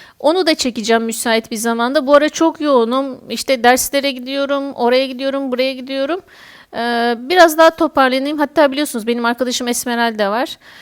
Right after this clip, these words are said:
Ee, Esmeralda'nın da, e,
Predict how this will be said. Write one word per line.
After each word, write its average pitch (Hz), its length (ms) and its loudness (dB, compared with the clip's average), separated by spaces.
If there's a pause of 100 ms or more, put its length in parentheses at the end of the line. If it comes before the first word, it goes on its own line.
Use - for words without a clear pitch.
(260)
Ee, 208 320 -2
Esmeralda'nın 285 1200 0
da, 277 280 2
e, 233 80 -2